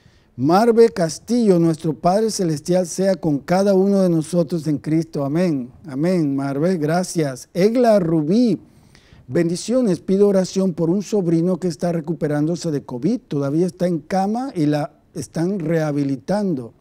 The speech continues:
Vamos a estar orando. Y Dalia, yo pido oración por mi esposo Rafael y mi hija Laura y Janet.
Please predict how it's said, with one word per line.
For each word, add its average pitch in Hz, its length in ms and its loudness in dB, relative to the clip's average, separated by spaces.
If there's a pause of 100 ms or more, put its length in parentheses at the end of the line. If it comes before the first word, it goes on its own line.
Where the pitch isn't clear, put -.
(720)
Vamos 180 280 -2
a - 20 0
estar 190 260 0
orando. 180 360 2
Y 156 100 -2
Dalia, 170 640 2 (460)
yo 180 300 4
pido 226 200 2
oración 196 440 2
por 190 160 0
mi 160 140 2
esposo 175 580 -2
Rafael 156 720 -2 (340)
y 143 140 -2
mi 156 260 2
hija 190 240 0
Laura 160 480 2
y 135 120 -6
Janet. 156 420 0